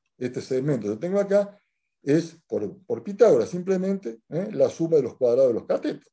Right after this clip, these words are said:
Directamente es el incremento delta X al cuadrado más el incremento delta Y.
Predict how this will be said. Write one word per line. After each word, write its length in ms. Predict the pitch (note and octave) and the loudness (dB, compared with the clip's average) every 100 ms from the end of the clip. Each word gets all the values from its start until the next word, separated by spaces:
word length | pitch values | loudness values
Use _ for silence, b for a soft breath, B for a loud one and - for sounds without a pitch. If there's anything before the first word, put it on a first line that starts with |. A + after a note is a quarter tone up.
| _ | _
Directamente 760 | A#2+ G#2+ G#2+ A2 C3 D3+ E3+ D3 | -14 -14 -10 -8 -2 -2 -2 -4
es 80 | G#2 | -6
el 100 | G#2+ | -6
incremento 500 | G#2+ C3 E3 F#3+ F3+ | -2 0 0 0 2
delta 280 | F3+ F3 G3 | 2 4 2
X 160 | G3 | 4
al 140 | G3+ G3 | 0 2
cuadrado 360 | G#3+ A3+ A#3 | 4 6 6
más 120 | F3+ | 6
el 60 | C#3 | -2
incremento 520 | C3 C3+ C3+ D#3 D3+ | -4 -4 -4 -2 0
delta 280 | B2+ A2+ G#2+ | -2 -2 -4
Y. 100 | G2 | -6